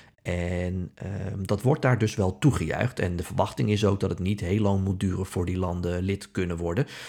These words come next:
Daar moeten alle, eh, parlementen van de navo-lidstaten mee akkoord gaan, hè. Dus daarom kan dat wel even duren. Maar er wordt nu ook al gesproken over, kunnen we niet een soort tussentijdse regeling treffen dat, ja, eh, ze willen lid worden. Stel dat ze ook echt, eh, officieel het lidmaatschap van de navo aanvragen via dat open deurbeleid.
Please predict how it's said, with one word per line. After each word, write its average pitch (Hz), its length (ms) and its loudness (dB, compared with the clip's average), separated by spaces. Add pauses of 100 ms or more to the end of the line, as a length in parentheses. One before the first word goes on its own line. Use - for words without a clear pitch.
(160)
Daar 90 140 0
moeten 95 200 0
alle, 92 360 2 (120)
eh, 98 140 -6
parlementen 104 480 2
van 90 100 -2
de 87 60 0
navo-lidstaten 92 720 -2
mee 82 100 -8
akkoord 127 340 2
gaan, 107 200 0
hè. 101 80 0
Dus 117 140 -2
daarom 98 320 0
kan 92 140 -2
dat 90 120 -2
wel 90 120 -2
even 95 240 -2
duren. 110 280 0
Maar 95 100 -2
er 90 60 -4
wordt 92 160 -2
nu 98 60 2
ook 95 140 -2
al 104 60 -2
gesproken 92 500 -4
over, 87 280 0 (340)
kunnen 101 220 4
we 95 60 4
niet 95 120 2
een 104 60 -2
soort 98 180 -2
tussentijdse 98 520 0
regeling 101 480 2
treffen 101 300 0
dat, 92 180 0
ja, 98 300 0
eh, 90 260 -4
ze - 140 -4
willen 104 240 4
lid 104 180 2
worden. 123 260 4
Stel 104 240 4
dat 104 180 2
ze - 100 0
ook 104 140 0
echt, 127 300 -4
eh, 110 160 -4
officieel 104 460 0
het 98 120 -4
lidmaatschap 101 480 -4
van 95 80 -4
de 95 80 0
navo 95 280 -2
aanvragen 123 580 0
via 98 220 0
dat 92 160 -2
open 98 280 -2
deurbeleid. 92 580 4